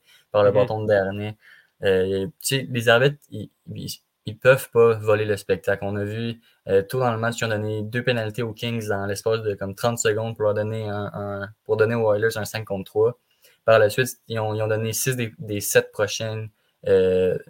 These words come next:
Speaker 1: avantages numériques aux Kings, ce qui a
Speaker 2: Mhm.
Speaker 1: coûté la partie aux Oilers, là, euh, à la fin, à la fin. Donc, euh,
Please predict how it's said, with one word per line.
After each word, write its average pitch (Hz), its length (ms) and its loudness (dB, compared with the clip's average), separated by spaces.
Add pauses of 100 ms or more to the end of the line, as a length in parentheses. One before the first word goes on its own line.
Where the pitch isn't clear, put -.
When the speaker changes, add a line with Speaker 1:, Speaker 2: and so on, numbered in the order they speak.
(300)
Speaker 1:
avantages 104 420 -2
numériques 101 640 -6 (200)
aux 110 120 -6
Kings, 110 600 -6 (120)
ce - 280 -10
qui 101 80 -2
a 92 80 4
Speaker 2:
Mhm. 90 60 -4
Speaker 1:
coûté - 200 -6
la 107 100 0
partie 101 380 -4
aux 101 260 2
Oilers, 104 420 0
là, 101 100 -2
euh, 90 300 0 (600)
à - 540 -8
la 98 100 2
fin, 104 180 -6 (220)
à 107 60 -4
la 90 100 2
fin. 104 240 -6 (380)
Donc, 95 400 -2
euh, 87 680 0